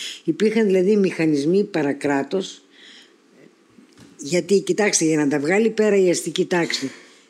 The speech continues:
και στην περίοδο των Δεκεμβριανών και στην περίοδο του εμφυλίου,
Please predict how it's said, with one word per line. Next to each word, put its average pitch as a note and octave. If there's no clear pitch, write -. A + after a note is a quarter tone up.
και F#3+
στην G3
περίοδο G3
των F3+
Δεκεμβριανών F3
και F#3+
στην G3
περίοδο F3
του D3
εμφυλίου, E3+